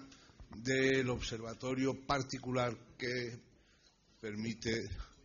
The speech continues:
tener la posición de ministro de Sanidad. Así que muchísimas gracias. Querido Diego,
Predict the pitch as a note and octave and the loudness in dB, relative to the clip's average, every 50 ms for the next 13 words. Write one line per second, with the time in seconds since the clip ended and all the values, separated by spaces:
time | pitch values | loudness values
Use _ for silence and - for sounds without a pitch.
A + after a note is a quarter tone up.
0 | - _ _ _ _ _ _ - G#2 G2 F#2+ G2 G2+ G#2 G2+ G2+ G2 G2+ G2 F#2+ | -20 _ _ _ _ _ _ -6 -4 -4 -4 -2 -2 -2 -2 -2 -4 -6 -8 -8
1 | G#2 G#2+ - G2+ F#2+ F2 G2 G2 G2 F#2+ F#2 F#2 F2+ F2 F2+ F#2 F2+ - - G2 | -8 -8 -8 -8 -6 -6 -6 -6 -4 -6 -6 -6 -6 -6 -6 -8 -8 -8 -10 -8
2 | F#2+ F#2 F2+ F2+ E2+ E2 D#2 - - - E2 E2 E2 D#2+ D#2+ - - - - - | -6 -6 -6 -6 -8 -8 -10 -10 -10 -10 -10 -10 -10 -10 -10 -12 -12 -12 -12 -10
3 | - - - - - - - - - - - - - - - - - - _ _ | -10 -12 -14 -18 -20 -20 -20 -20 -20 -20 -20 -20 -20 -20 -20 -20 -20 -20 _ _
4 | - - - - C3+ C3+ C3+ A#2+ A2+ G#2 - A#2+ A2 G#2+ A2+ G#2+ G2 F#2 F2 E2+ | -12 -6 -2 0 0 2 2 2 2 0 0 -2 0 0 0 -2 -2 -2 -4 -4
5 | E2 - - F2+ G2 - - - - - - - - - _ _ _ - C#3 D3+ | -6 -8 -10 -10 -6 -2 0 0 0 -2 -8 -18 -20 -20 _ _ _ 6 10 12
6 | E3+ F3 E3+ D#3+ E3 E3+ E3+ E3 F3 F3 D#3+ D3+ | 12 12 12 10 8 8 8 8 6 4 4 2